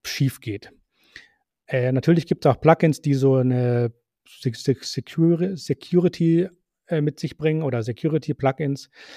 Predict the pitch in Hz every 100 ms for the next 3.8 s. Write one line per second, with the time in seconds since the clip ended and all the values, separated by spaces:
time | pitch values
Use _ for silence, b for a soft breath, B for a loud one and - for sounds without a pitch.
0 | B B B B B - 143 151 143 151
1 | 123 151 135 - 147 - 131 117 - -
2 | 151 135 135 131 - - 151 147 165 175
3 | 139 - 165 170 151 156 156 156